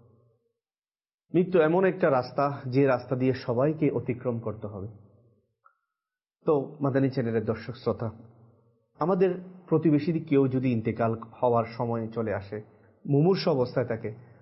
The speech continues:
তার পাশে গিয়ে যদি সম্ভব হয় আমরা সূরা রা'দ তিলাওয়াত করব। কেননা আজকে যদি আমি আমার প্রতিবেশীর পাশে বসে সূরা রা'দ তিলাওয়াত করে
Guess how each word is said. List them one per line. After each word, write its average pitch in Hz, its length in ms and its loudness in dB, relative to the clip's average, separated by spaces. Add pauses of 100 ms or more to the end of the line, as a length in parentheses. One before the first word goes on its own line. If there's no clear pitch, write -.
(160)
তার 135 200 2
পাশে 127 320 -2
গিয়ে 123 220 0
যদি 117 180 0
সম্ভব 113 380 -6 (100)
হয় 110 120 -4 (400)
আমরা 123 220 0
সূরা 123 320 0
রা'দ 113 360 0
তিলাওয়াত 113 420 2
করব। 110 300 -6 (200)
কেননা 180 400 4 (180)
আজকে 151 240 0
যদি 156 220 4
আমি 160 180 4
আমার 147 200 2
প্রতিবেশীর 131 720 2 (200)
পাশে 139 260 0
বসে 139 240 0
সূরা 131 280 0
রা'দ 120 340 2
তিলাওয়াত 135 420 2
করে 113 260 0